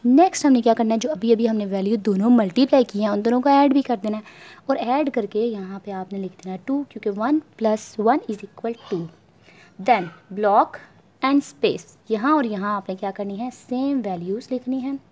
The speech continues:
जिनको multiply करने से या तो यह इससे छोटा है। तो हम क्या करेंगे, यहाँ पे करके देख लेते हैं, हम थ्री से करके देख लेते हैं। थ्री थ्री ज़ा नाइन, क्योंकि last पे नाइन है, थ्री टू ज़ा सिक्स।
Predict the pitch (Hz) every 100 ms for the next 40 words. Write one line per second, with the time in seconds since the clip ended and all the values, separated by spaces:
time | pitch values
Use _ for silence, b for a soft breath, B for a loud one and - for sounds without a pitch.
0 | _ B B B B B - 202 285 311
1 | 311 302 285 220 196 294 320 254 214 214
2 | 202 196 - 220 202 208 208 202 196 190
3 | - 339 359 _ - 190 - 160 - 214
4 | 254 277 262 214 202 190 196 220 196 180
5 | 185 185 302 _ _ _ _ _ _ _
6 | _ - - 202 196 214 226 208 190 196
7 | 208 202 208 262 - _ _ _ _ _
8 | _ _ _ _ _ _ b b b b
9 | b b - 277 285 294 277 247 226 233
10 | 240 240 233 226 262 247 262 240 240 254
11 | 220 175 190 214 208 185 - 214 233 233
12 | 233 226 - 214 214 202 208 214 - -
13 | 202 - -